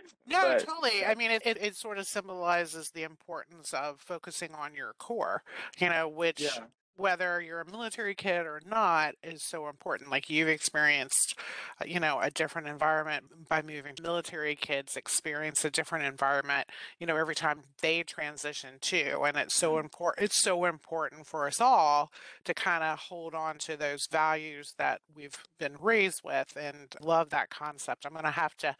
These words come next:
Speaker 1: to find out where they're displaying it, so maybe they have a website so I can see it. I think it, it sounds just absolutely phenomenal, and,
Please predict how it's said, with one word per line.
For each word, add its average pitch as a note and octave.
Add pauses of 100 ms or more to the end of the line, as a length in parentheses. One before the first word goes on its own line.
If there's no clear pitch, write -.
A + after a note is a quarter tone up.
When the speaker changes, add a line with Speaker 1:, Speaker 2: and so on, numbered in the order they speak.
Speaker 1:
to G3+
find F#3+
out F3+
where F3
they're D#3+
displaying E3+
it, D3+
so D#3
maybe D#3
they D3
have C#3+
a C3+
website C3+
so -
I C3
can C3
see C#3+
it. A#2
I C3
think C#3+
it, -
it F#3
sounds E3
just -
absolutely D3
phenomenal, C3+
and, C#3+